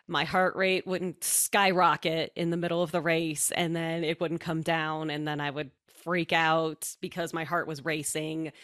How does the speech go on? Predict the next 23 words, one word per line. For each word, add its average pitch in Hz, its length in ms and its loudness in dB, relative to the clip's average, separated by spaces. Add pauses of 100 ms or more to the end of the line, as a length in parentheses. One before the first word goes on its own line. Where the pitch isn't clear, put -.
(260)
and 156 200 -2
I 151 60 -4
wasn't 156 440 0 (160)
putting 165 420 0
that 151 260 0
much 185 520 -2 (260)
exertion 190 580 -4
out. 269 400 -4
So 196 480 0 (500)
I 202 80 2
had 226 220 0
that 247 220 0
plan. 170 640 -2 (120)
And 170 580 -4 (260)
so - 180 -4
since 202 220 -4
I 196 60 0
was 180 100 -6
gonna 185 140 -6
be 170 100 -8
walking 185 400 -4
and 226 240 -4
running, 185 480 2